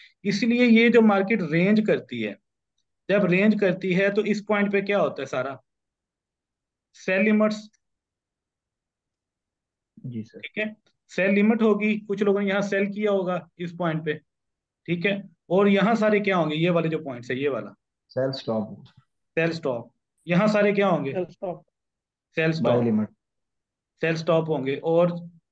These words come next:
Speaker 1: अगर हम दूसरी बात करें, आ, जिसने यहाँ बाय किया है इस point पे, ठीक है, ये
Speaker 3: बाय
Speaker 1: उनके
Speaker 3: लिमिट।
Speaker 1: बाय लिमिट्स होंगी,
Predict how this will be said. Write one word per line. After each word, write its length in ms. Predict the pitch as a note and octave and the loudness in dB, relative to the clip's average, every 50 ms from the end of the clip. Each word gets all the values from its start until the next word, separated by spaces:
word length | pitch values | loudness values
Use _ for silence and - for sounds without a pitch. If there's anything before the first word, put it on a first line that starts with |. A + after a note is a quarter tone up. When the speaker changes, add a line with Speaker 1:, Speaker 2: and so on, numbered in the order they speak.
| _ _ _ | _ _ _
Speaker 1:
अगर 220 | D#3 D#3 E3 F#3 F#3+ | -4 -2 0 0 0
हम 140 | G3+ G3+ G3 - - D#3+ | 0 0 -2 -4 -6 -8
दूसरी 300 | D#3+ E3+ E3+ E3 G3 A3+ | -10 -8 -6 -2 -2 0
बात 240 | G#3 G3+ F#3+ F3+ - - | 2 2 0 0 -2 -2
करें, 280 | F#3 F3 F#3 F#3+ F#3+ F#3 - _ _ _ _ _ _ _ _ _ _ _ - | -2 -2 -2 -4 -6 -10 -18 _ _ _ _ _ _ _ _ _ _ _ -6
आ, 220 | D#3 D#3+ D#3+ D#3+ D#3+ | -4 -2 0 -2 -2
जिसने 360 | D#3+ F3 F3 F3 G3+ G#3+ A3 | -2 -4 -4 -2 0 0 2
यहाँ 280 | G3+ G3 F#3 G3 G#3 F3+ | 2 0 0 -2 -2 0
बाय 200 | E3+ D3+ D3 D3 | -2 -2 -2 -4
किया 260 | C3+ - B2+ A2+ G#2+ | -6 -8 -10 -10 -10
है 60 | G#2 - - _ _ _ _ _ _ - | -10 -14 -20 _ _ _ _ _ _ -8
इस 180 | F3 E3 E3+ | -6 -6 -6
point 320 | E3+ D#3 C3+ A#2+ A2 G#2+ - | -6 -6 -6 -6 -6 -8 -12
पे, 120 | G2 G2+ G2+ _ _ _ _ _ _ _ _ _ _ _ _ _ _ _ _ _ _ _ _ _ | -16 -18 -18 _ _ _ _ _ _ _ _ _ _ _ _ _ _ _ _ _ _ _ _ _
ठीक 200 | - D#3 D#3+ D#3+ | -6 -6 -2 -2
है, 80 | G3 G3 G3 - - _ _ _ - | -2 -4 -4 -8 -14 _ _ _ 2
ये 60 | D#3 | 4
Speaker 3:
बाय 100 | F3+ F3+ | 4 6
Speaker 1:
उनके 140 | F#3 F#3+ F#3+ | 6 4 4
Speaker 3:
लिमिट। 240 | F#3 F#3 F3+ F#3 - | 4 2 -2 -6 -8
Speaker 1:
बाय 80 | - | -10
लिमिट्स 280 | - G3+ G#3+ A3 A3 - | -6 -2 -2 0 4 6
होंगी, 280 | G#3+ G3+ G3+ F#3+ F#3+ | 6 6 8 8 6